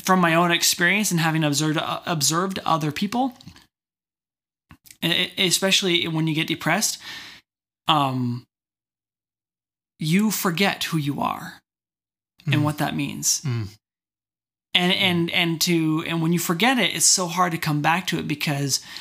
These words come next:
Speaker 1: now you've put yourself in such a cloud that the darkness around you is pushing you back from reaching outside the, the, the dark, the,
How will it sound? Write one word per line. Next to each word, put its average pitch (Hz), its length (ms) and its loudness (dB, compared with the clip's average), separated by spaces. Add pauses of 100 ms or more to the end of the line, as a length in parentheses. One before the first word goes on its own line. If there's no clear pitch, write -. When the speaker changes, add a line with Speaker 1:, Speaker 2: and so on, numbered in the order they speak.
(240)
Speaker 1:
now 165 260 4
you've 185 200 0
put 190 140 0
yourself 160 400 2
in 156 100 0
such - 240 0
a 147 60 -4
cloud 139 600 -2 (500)
that 156 100 -4
the 147 80 0
darkness 165 480 2
around 151 460 2
you 131 400 -2 (540)
is - 320 0 (180)
pushing 196 400 4
you 170 100 4
back 156 400 2
from 147 280 0 (100)
reaching 165 400 2
outside 151 680 0
the, 143 180 0
the, 147 280 -2
the 143 220 -4
dark, 143 320 -2
the, 156 300 -4